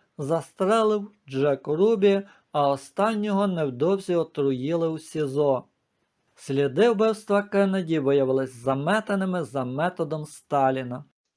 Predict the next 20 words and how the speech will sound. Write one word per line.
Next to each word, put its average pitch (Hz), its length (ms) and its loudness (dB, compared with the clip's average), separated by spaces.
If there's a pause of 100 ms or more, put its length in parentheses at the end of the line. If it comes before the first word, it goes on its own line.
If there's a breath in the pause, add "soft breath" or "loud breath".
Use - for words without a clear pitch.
(480)
Як 160 180 -2
бачимо, 220 400 0
точка 208 420 -2
правителя 190 600 2
є 160 280 0
таки 151 360 -4
досить 190 600 -6
важливою 151 840 -2
для 127 280 -4 (140)
кожного 196 500 -4
правителя, 143 840 -2 (600)
тоді 190 240 2
як 214 200 4
в - 20 0
гороскопі 214 580 0
звичайного 196 840 0
громадянина 185 840 0
вона 160 240 -2
залишається 143 840 -6
незадіяною. 135 1300 -4